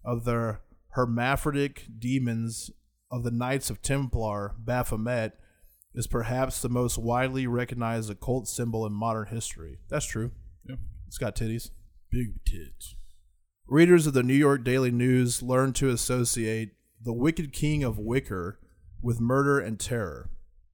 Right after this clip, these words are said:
Speaker 1: At the thought of King Wicker, millions felt fear.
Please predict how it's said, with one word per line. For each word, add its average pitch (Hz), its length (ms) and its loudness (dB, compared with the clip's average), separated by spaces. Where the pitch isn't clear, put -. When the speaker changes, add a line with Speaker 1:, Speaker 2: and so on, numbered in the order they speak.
Speaker 1:
At 131 140 -2
the 127 80 -2
thought 170 320 6
of 139 140 -2
King 127 240 0
Wicker, 113 520 0
millions 143 420 2
felt 127 280 0
fear. 104 460 -4